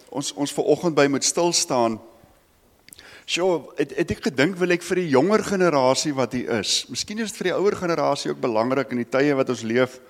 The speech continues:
Lyk dit my, maar die vyand val maar ons almal aan. En waaroor hy ons aanval is oor,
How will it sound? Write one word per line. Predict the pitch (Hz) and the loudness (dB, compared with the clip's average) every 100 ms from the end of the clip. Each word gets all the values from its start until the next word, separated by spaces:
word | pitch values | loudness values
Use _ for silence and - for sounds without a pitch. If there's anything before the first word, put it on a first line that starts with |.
| - - - - - - - | -20 -20 -20 -20 -20 -16 -8
Lyk | 117 117 131 | 2 4 4
dit | 147 | -2
my, | 143 131 | 0 0
maar | 131 | 0
die | 131 | 0
vyand | 160 170 156 | 0 0 -2
val | - 160 | -2 -2
maar | 156 147 | -2 -2
ons | 131 131 - | -2 -4 -4
almal | 147 143 135 - - | 0 2 0 -6 -2
aan. | 147 117 101 90 - - - - - - | 2 2 0 -8 -20 -20 -20 -20 -8 0
En | 123 113 | 0 0
waaroor | 110 120 170 175 151 | 2 4 6 6 6
hy | 127 131 | 6 6
ons | 127 - - | 2 0 -2
aanval | 165 175 - 120 113 - 107 | -2 -2 -4 -2 -2 -2 -2
is | 113 - - | -2 -2 -6
oor, | 120 113 107 | -4 -2 -2